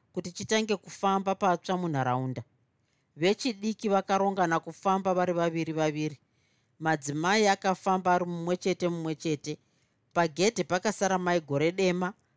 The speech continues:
Tichaona, mbuya Nyevera navachinake nomudzimai wavo. Vachinake vakapunyaira neshungu, vachitsika-tsika pasi sepaiva nerufuse rwemoto. Vakarovarova mhanza yavo nechibhakera,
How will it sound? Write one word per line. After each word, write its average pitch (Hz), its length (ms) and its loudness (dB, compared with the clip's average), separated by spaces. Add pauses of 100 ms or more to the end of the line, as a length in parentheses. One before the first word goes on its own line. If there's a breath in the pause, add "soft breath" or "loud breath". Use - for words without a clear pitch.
(140)
Tichaona, 175 680 0 (300)
mbuya 175 340 0
Nyevera 147 600 0
navachinake 160 840 0
nomudzimai 151 500 -4
wavo. 147 420 0 (840)
Vachinake 202 680 0
vakapunyaira 202 840 0
neshungu, 160 580 -4 (220)
vachitsika-tsika 175 960 -2
pasi 175 560 0 (160)
sepaiva 190 600 2
nerufuse 180 680 -2
rwemoto. 151 600 -4 (600)
Vakarovarova 196 920 2
mhanza 147 400 -2
yavo 175 380 0
nechibhakera, 147 840 -4